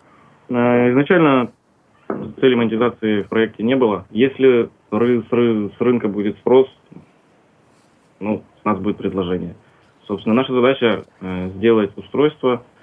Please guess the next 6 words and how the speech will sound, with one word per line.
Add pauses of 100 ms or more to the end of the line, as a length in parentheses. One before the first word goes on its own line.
(380)
а, (1080)
отладить
его,
довести
до, (180)
э,